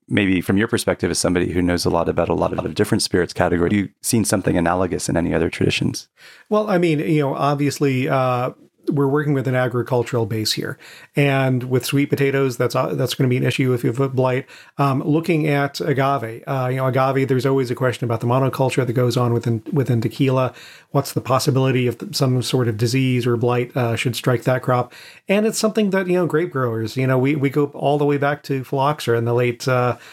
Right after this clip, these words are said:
Speaker 2: uh, eighteen hundreds, which devastated the French wine industry as, as well as the, the brandy industry. So, um, it's, I mean, it's kind of a reminder that agriculture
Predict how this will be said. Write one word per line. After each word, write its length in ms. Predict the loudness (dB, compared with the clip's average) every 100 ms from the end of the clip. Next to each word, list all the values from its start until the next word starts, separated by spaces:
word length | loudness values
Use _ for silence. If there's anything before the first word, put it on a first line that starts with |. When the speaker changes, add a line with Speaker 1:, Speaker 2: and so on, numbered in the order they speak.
| -20 -2
Speaker 2:
uh, 140 | 0
eighteen 300 | 2 0 0
hundreds, 480 | 2 2 2 0 0
which 320 | -2 -2 -6
devastated 760 | 0 0 0 -2 -2 -2 -4 -6
the 120 | -6
French 320 | -2 -2 -2
wine 400 | 0 2 2 0 -2
industry 460 | -2 0 0 0 2
as, 120 | 0
as 260 | 0 0
well 180 | 2 2
as 140 | 0 0
the, 180 | 0
the 120 | 0 0
brandy 380 | 2 2 0
industry. 460 | 0 -2 -4 -8 -8 -12 -20 -20 -4
So, 420 | 0 2 2 0
um, 400 | 0 0 -2 -2
it's, 220 | -4 -4 -12 _ -2
I 120 | 0
mean, 120 | 0
it's 140 | -2 -6 -4
kind 160 | -2
of 80 | 2
a 40 | 2
reminder 760 | 0 0 2 2 2 0 -4 -12 -20 -12
that 200 | -2 -2
agriculture 840 | 0 0 0 -2 -2 -2 0 -2 -2